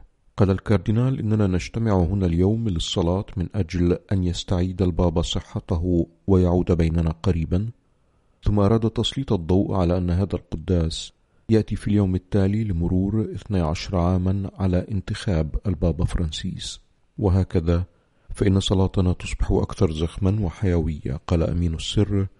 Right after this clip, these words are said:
وتساءل حول طبيعة هذه الصلاة، ووصل أنها ليست صياغة طلب، وذلك لأن الله يعلم ما نحن في حاجة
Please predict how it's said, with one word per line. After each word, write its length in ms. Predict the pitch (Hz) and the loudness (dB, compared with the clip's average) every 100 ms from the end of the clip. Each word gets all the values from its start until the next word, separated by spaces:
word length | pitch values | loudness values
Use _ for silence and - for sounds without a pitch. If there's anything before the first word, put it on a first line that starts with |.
| _ _ _ - | _ _ _ -4
وتساءل 800 | 107 101 - - 98 - 92 80 | 0 2 0 2 2 2 -2 -2
حول 280 | - 92 85 | -4 -4 -2
طبيعة 440 | - 82 85 78 - | -4 -4 -4 -4 -4
هذه 240 | 87 73 | -6 -4
الصلاة، 560 | 80 - 92 90 85 80 - _ _ _ _ _ _ - | -8 -6 -2 -2 -2 -6 -14 _ _ _ _ _ _ 2
ووصل 460 | 101 135 - 123 | 4 4 0 -4
أنها 280 | 107 98 101 | -2 -2 0
ليست 600 | 90 92 - 98 - 104 - | 0 0 -2 -4 -2 -6 -8
صياغة 580 | - 107 101 92 92 - - | -4 2 4 4 0 -4 -2
طلب، 280 | - 76 76 - - - _ _ _ _ | 2 2 2 2 0 0 _ _ _ _
وذلك 420 | 104 92 104 107 | 2 4 2 0
لأن 320 | 113 110 107 101 | -2 -2 -2 -2
الله 320 | 92 95 82 | 0 0 0
يعلم 440 | 90 92 85 98 | 0 0 0 0
ما 200 | 117 92 | 0 0
نحن 300 | 78 78 85 | 0 -2 -4
في 200 | 78 80 | -4 -6
حاجة 400 | - 95 80 90 | -4 -4 -2 -4